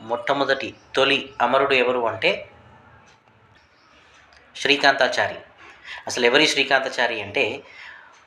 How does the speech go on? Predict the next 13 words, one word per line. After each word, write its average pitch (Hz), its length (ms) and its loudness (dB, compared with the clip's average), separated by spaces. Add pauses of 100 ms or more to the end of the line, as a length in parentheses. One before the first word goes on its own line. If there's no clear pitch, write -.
(540)
మెడికల్ 135 320 0
విద్యార్థి 131 400 0
అయిన 117 100 -2
శ్రీకాంతాచారి 123 720 -2 (240)
రెండు 123 260 0
వేల 156 220 6
తొమ్మిది 139 540 -2 (760)
నవంబర్ 143 360 4
ఇరవై 135 200 4
ఆరు 131 140 6
తారీఖున 120 420 0
రంగదాంపల్లి 135 680 4
సర్కిల్ 113 420 -2